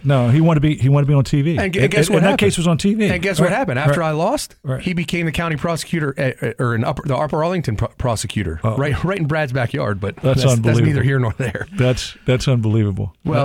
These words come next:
Speaker 1: That,
Speaker 2: and,
Speaker 1: that
Speaker 2: and so here's, here's where, where I really got screwed up, right? So the whole thing was,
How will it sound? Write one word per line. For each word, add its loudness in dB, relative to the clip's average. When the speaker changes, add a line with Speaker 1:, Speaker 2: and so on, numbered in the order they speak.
Speaker 1:
That, -6
Speaker 2:
and, -2
Speaker 1:
that 0
Speaker 2:
and -2
so -2
here's, -2
here's 0
where, -2
where -2
I -2
really 0
got -4
screwed -2
up, -6
right? -4
So -4
the -4
whole 0
thing -2
was, -2